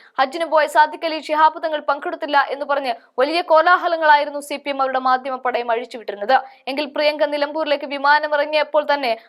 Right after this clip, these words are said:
ഹജ്ജിന് പോയ സാദിഖ് അലി ശിഹാബ് തങ്ങളും അവിടെ എത്തിയിരുന്നു. ഇതോടുകൂടെ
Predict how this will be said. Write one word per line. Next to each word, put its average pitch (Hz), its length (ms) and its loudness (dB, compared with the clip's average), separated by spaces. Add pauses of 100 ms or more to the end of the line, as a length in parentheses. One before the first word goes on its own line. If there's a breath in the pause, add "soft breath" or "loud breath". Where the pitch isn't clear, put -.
(100)
ഹജ്ജിന് 277 220 -4
പോയ 285 260 0
സാദിഖ് 294 300 0
അലി 294 140 -2
ശിഹാബ് 277 500 2
തങ്ങളും 269 440 -6
അവിടെ 247 200 -2
എത്തിയിരുന്നു. 240 500 -4 (300 soft breath)
ഇതോടുകൂടെ 269 600 0